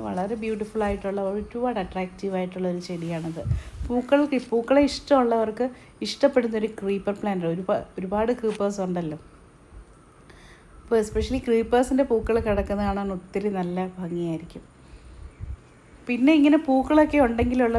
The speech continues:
വേറൊരു കാര്യം എന്ന് പറഞ്ഞാൽ നമ്മുടെ ഗാർഡനിലേക്ക് ഇതുപോലുള്ള അതിഥികളൊക്കെ വരും. പ്രത്യേകിച്ച് ഇടയ്ക്കിടയ്ക്ക് നമ്മുടെ ഗാർഡനിലുള്ള ഒരു കാര്യം എന്ന് പറഞ്ഞാൽ കിളികൾ വരും, കൂട് വെക്കും, അതേപോലെ മുട്ടകളിടും,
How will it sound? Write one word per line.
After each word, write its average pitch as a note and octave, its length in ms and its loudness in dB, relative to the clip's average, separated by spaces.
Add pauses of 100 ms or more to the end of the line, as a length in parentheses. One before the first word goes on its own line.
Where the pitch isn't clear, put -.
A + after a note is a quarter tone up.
വേറൊരു A3 360 2
കാര്യം G3 240 2
എന്ന് G3 100 -4
പറഞ്ഞാൽ G3 180 -2
നമ്മുടെ F#3+ 300 4
ഗാർഡനിലേക്ക് G3 720 0 (260)
ഇതുപോലുള്ള G3 680 -2 (160)
അതിഥികളൊക്കെ F3+ 720 -4
വരും. D#3+ 200 -4 (1700)
പ്രത്യേകിച്ച് D4+ 800 4 (160)
ഇടയ്ക്കിടയ്ക്ക് G#3+ 540 0
നമ്മുടെ G3 340 0
ഗാർഡനിലുള്ള F#3+ 580 -2 (100)
ഒരു F#3 140 -10
കാര്യം F#3 260 -4
എന്ന് F#3 100 -4
പറഞ്ഞാൽ F#3 260 -2
കിളികൾ G3+ 320 0 (120)
വരും, G#3 200 0 (120)
കൂട് F#3 200 -4 (100)
വെക്കും, G3 300 -4 (500)
അതേപോലെ G#3 580 2
മുട്ടകളിടും, G3 640 -2